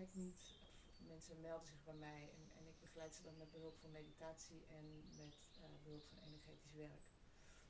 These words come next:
Omdat mijn visie is dat alles wat wij meemaken, dat kan je op een gegeven moment, eh, emotionele plek geven of, eh, mentale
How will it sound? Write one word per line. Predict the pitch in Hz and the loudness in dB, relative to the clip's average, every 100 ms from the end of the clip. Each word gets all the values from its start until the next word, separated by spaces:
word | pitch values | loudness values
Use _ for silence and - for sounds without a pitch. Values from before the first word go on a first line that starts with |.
| - - - - | -8 -8 -8 -4
Omdat | 160 160 151 156 151 | -2 0 2 0 0
mijn | 156 156 156 151 147 - - - | 0 0 2 -2 -6 -8 -8 0
visie | 190 185 185 165 | 4 4 4 2
is | 160 | 0
dat | 170 151 175 | 0 -2 -2
alles | 160 156 | 0 0
wat | 156 151 | 0 2
wij | 160 | 4
meemaken, | 156 160 165 156 151 151 - 151 151 - - - - - - - - - - | 6 6 6 4 2 2 0 -4 -4 -8 -8 -8 -8 -8 -10 -10 -10 -8 -6
dat | - | 2
kan | 190 | 8
je | 185 | 8
op | 170 | 8
een | |
gegeven | - 170 170 | 4 2 2
moment, | 165 160 - - | 0 0 -4 -6
eh, | - - | -6 -4
emotionele | 165 151 - 175 165 - | -2 0 0 0 -2 0
plek | 170 170 | -2 0
geven | - 165 165 - | 0 0 0 -2
of, | 175 180 147 147 - - | -2 -2 -2 -4 -6 -4
eh, | 151 151 | -2 0
mentale | 151 165 165 | 0 2 2